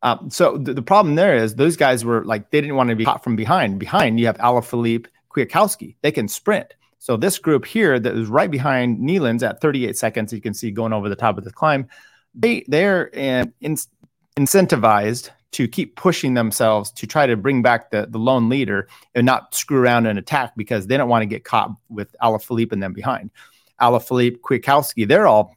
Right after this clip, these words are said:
motivated because there's two groups up the road. There's the single rider, Nielens, and then in front of them is this group. And if they get this group, maybe they can get the next guy.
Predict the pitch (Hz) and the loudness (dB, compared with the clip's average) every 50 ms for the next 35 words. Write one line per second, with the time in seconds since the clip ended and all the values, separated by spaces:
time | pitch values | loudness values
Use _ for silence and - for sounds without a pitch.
0 | _ _ - 120 117 117 107 95 104 104 95 117 123 123 - - 117 104 101 117 | _ _ -4 -2 0 0 0 0 -2 -4 -4 -4 -6 -4 0 0 0 0 -2 -6
1 | 110 - - - 233 226 143 117 120 117 113 - - 120 - _ 170 208 277 285 | -8 -8 -4 -2 -2 0 2 2 0 0 0 -2 -6 -6 -4 _ 0 0 2 2
2 | 202 101 95 92 - _ 117 113 104 98 107 101 - - 165 151 139 123 123 117 | 0 -2 -4 -8 -10 _ -4 -4 -4 -4 -6 -6 -4 -4 -2 -2 0 2 2 2
3 | 117 117 127 139 175 165 - _ _ _ - 131 135 123 117 113 123 156 - - | 2 2 0 -2 -2 -4 -8 _ _ _ -4 -2 -2 0 0 -2 -2 -4 -8 -6
4 | - 117 123 123 120 117 110 - 143 156 165 135 107 107 113 135 160 - - 117 | -2 -2 0 0 0 0 0 0 0 0 0 0 0 0 0 -2 -4 -6 -4 -2
5 | 113 113 113 107 92 120 185 180 - - 131 107 - - 104 - - 123 120 110 | -2 -2 -2 -4 -2 -2 -2 -2 -2 -4 -4 -4 -2 -4 -6 -4 -2 -2 0 0
6 | 120 95 - 165 185 - - 139 131 131 - 117 110 113 110 110 113 110 - 123 | 0 0 0 -2 -2 0 0 0 -2 0 0 -2 -2 -2 0 -2 -2 -2 -2 -2
7 | 117 123 135 - - 139 156 175 185 - - - - 80 - | -2 -2 -2 0 0 2 2 0 0 -2 -6 -8 -8 -8 -8